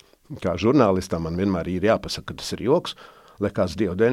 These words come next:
neiedomātos, ka tas nav joks. Un es nekad neticētu, ka tas notiks.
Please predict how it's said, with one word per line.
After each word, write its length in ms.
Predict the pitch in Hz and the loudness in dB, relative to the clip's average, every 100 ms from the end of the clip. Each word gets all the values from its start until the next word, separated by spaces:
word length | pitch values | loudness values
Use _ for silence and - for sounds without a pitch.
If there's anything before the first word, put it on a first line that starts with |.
| 147 | 4
neiedomātos, 680 | 165 107 98 92 90 90 - | 4 2 0 -2 -4 -6 -8
ka 100 | - | -6
tas 240 | 117 113 | -4 0
nav 240 | 135 160 | 2 2
joks. 480 | 95 113 123 123 - - _ _ _ _ _ _ _ _ _ _ _ | 2 0 -2 -4 -12 -16 _ _ _ _ _ _ _ _ _ _ _
Un 140 | - 113 | -2 0
es 80 | 135 | 0
nekad 220 | 120 156 | 0 4
neticētu, 480 | 208 196 120 107 95 | 4 4 -2 -4 -6
ka 140 | - - | -10 -8
tas 100 | - | -2
notiks. 560 | 143 202 - - - | 2 2 0 -10 -14